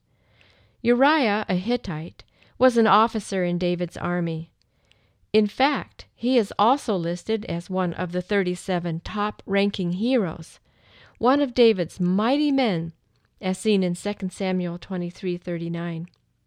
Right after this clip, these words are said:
Perhaps, as one of the mighty men, Uriah met Eliam's daughter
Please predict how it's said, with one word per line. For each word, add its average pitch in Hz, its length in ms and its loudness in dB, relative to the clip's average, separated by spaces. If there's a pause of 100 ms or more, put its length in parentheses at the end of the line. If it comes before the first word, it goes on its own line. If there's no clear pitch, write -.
(920)
Perhaps, 240 680 2
as 202 180 0
one 240 220 2
of 240 80 0
the 202 80 2
mighty 175 340 -2
men, 175 400 -4 (640)
Uriah 220 520 4
met 208 400 0
Eliam's 185 560 -2
daughter 180 480 -4